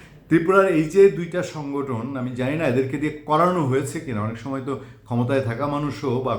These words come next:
ক্ষমতাসীন দল বা, আহ, শক্তিশালী দলগুলো এসব করায়ও। সেটা যদি হয়ে থাকে তাহলে তো একটা বড় আরও চিন্তার কথা। আর তা না হয়ে থাকলে ত্রিপুরার অনেক মানুষেরই তো এটা পছন্দ হওয়ার কথা না, কারণ ত্রিপুরায় বাংলাদেশি বংশোদ্ভূত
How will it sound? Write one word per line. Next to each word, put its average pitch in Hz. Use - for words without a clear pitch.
ক্ষমতাসীন 120
দল 120
বা, 110
আহ, 92
শক্তিশালী 131
দলগুলো 135
এসব 120
করায়ও। 143
সেটা 160
যদি 202
হয়ে 147
থাকে 135
তাহলে 135
তো 151
একটা 131
বড় 147
আরও 117
চিন্তার 107
কথা। 101
আর 104
তা 151
না 180
হয়ে 196
থাকলে 180
ত্রিপুরার 156
অনেক 139
মানুষেরই 190
তো 110
এটা 147
পছন্দ 202
হওয়ার 107
কথা 95
না, 82
কারণ 139
ত্রিপুরায় 175
বাংলাদেশি 180
বংশোদ্ভূত 175